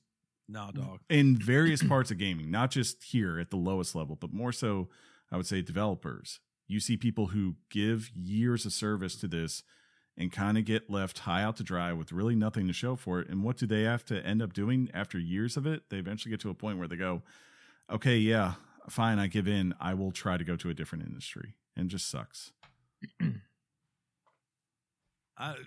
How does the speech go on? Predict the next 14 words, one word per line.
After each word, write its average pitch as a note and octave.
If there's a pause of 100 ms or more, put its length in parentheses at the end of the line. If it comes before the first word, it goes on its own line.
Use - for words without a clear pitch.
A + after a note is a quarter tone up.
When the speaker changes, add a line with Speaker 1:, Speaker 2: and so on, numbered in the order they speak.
(100)
Speaker 1:
I F#3
think A3
it's G#3
laid F3+
out D3+
best C#3+
here. D#3 (440)
Uh, B2
John's G3
in A#3
it G3+
for E3
unions. D#3 (1080)
Uh, A2